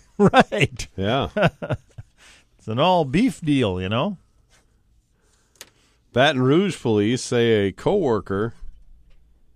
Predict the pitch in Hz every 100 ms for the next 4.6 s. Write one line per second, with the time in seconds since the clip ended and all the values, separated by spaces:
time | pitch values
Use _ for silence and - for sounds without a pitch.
0 | _ _ _ _ 80 87 87 90 90 107
1 | 120 123 - 117 113 117 117 - _ -
2 | _ _ _ _ _ _ _ _ _ _
3 | _ _ - _ - - - - - -
4 | 87 65 69 - 50